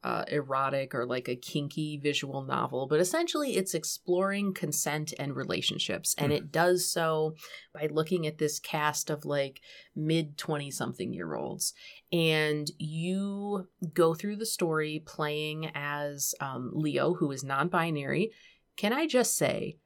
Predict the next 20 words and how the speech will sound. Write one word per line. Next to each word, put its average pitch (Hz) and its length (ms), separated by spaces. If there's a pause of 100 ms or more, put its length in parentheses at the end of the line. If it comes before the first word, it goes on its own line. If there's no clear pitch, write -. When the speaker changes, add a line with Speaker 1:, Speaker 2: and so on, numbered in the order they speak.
(280)
Speaker 1:
this 208 220
is 294 180
the 202 180
first 180 400
time 190 580 (100)
in 156 160
my 160 180
life 147 480
that 151 100
I've 143 240 (100)
ever 160 360
played 151 500
a 143 80
non-binary 143 720
character 139 420
in 143 160
a 135 60
video - 280
game. - 380 (560)
Speaker 2:
Wow. 107 380